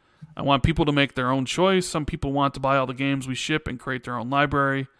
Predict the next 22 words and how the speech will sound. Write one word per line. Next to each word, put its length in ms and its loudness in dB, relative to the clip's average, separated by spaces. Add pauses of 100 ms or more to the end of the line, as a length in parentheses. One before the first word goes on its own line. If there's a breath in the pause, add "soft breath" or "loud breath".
(680)
And 160 -12
subscriptions 560 0
give 220 4
you 100 10
a 60 10
good 260 2
continual 540 2
re-, 180 -2
revenue 380 2
stream, 360 -4
and 60 0
that's 180 0
an 60 -8
important 380 -2
thing 160 -2
for 160 -6
any 120 -4
business. 640 -6 (460)
On 100 -8
top 300 0
of 100 -10
sp-, 240 -10